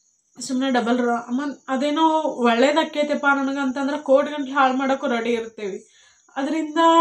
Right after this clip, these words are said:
ಒಳ್ಳೇದೂ ಆಗಂಗಿಲ್ಲ, ಕೆಟ್ಟದ್ದಾಕೈತಿ. ಈ ಕಡೆ ರೊಕ್ಕನೂ ಹಾಳು, ಈ ಕಡೆ ಆರೋಗ್ಯನೂ ಹಾಳು, ಈ ಕಡೆ ನಮ್ದೇನೂ ಹಾಳು, ಈ ಕಡೆ ನಾವ್ ಬಯಸಿದ್ದೂ ಸಿಗಂಗಿಲ್ಲ ಅಂತಂದ್ರ ಯಾರಿಗಾದ್ರೂ ಬೇಜಾರ್ ಆಗೇ ಆಕೈತಿ, ದುಃಖ ಆಗೇ ಆಕೈತಿ. Sorry,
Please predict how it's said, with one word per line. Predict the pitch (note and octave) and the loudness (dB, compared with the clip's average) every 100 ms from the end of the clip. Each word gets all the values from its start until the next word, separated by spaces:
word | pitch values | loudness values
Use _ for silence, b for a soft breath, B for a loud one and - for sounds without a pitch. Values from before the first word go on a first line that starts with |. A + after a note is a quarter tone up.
| D#4 | 4
ಒಳ್ಳೇದೂ | A3+ G#3+ B3 D#4 D#4+ | 2 0 -2 -2 -4
ಆಗಂಗಿಲ್ಲ, | D4+ D4+ C#4+ C#4 B3+ C4 | -4 -4 -4 0 2 2
ಕೆಟ್ಟದ್ದಾಕೈತಿ. | C4 A3+ A3 B3 C4+ C4 C4 C4 B3+ | -2 -12 -8 -4 -2 -2 -2 -6 -6
ಈ | A#3+ | -12
ಕಡೆ | A#3+ A#3 | -10 -6
ರೊಕ್ಕನೂ | A#3 - C#4+ D4 | -8 -8 -8 -8
ಹಾಳು, | D4 C4+ C4+ C4+ | -2 0 2 2
ಈ | |
ಕಡೆ | B3+ A#3+ A#3 | 0 -4 -2
ಆರೋಗ್ಯನೂ | A#3 G#3+ A3+ A#3 C4+ | -2 -2 -4 -2 0
ಹಾಳು, | B3+ B3 A#3+ | 0 0 0
ಈ | A#3 | -2
ಕಡೆ | A#3 A3+ | -6 -8
ನಮ್ದೇನೂ | A3 A3 C4+ C4+ | -8 -4 -2 -2
ಹಾಳು, | A#3+ A#3 A3+ A#3+ - b b b b A#3 | -2 -2 -2 -4 -8 b b b b -10
ಈ | |
ಕಡೆ | B3 B3+ B3 | -4 0 0
ನಾವ್ | B3 B3 A3+ | 2 2 0
ಬಯಸಿದ್ದೂ | A3+ A#3 C4+ B3 C4+ C#4 | 0 -2 -4 -4 -4 -4
ಸಿಗಂಗಿಲ್ಲ | C4 A#3+ A#3+ A#3+ A#3+ | -6 -4 -2 0 0
ಅಂತಂದ್ರ | A#3 A#3 B3+ A#3+ A#3 A#3+ - | -2 -4 -4 -4 -4 -6 -8
ಯಾರಿಗಾದ್ರೂ | A#3 A3+ B3+ B3+ B3+ | -6 -2 0 -2 -2
ಬೇಜಾರ್ | G#3+ A3+ G#3 A#3 A3+ | -6 -6 -6 -6 -8
ಆಗೇ | G#3+ A3+ | -8 -8
ಆಕೈತಿ, | G#3+ A3 A3 G#3 G3+ | -10 -14 -16 -16 -10
ದುಃಖ | A#3 - A3+ | -12 -10 -8
ಆಗೇ | G#3 G3 | -8 -8
ಆಕೈತಿ. | G3+ G#3+ G#3 G#3+ B3 C4 _ B B B B B B B _ _ _ B3 B3 B B B B - | -10 -12 -18 -12 -12 -12 _ B B B B B B B _ _ _ -18 -18 B B B B -18
Sorry, | - A#3 A3+ C4 | -12 -8 -6 -6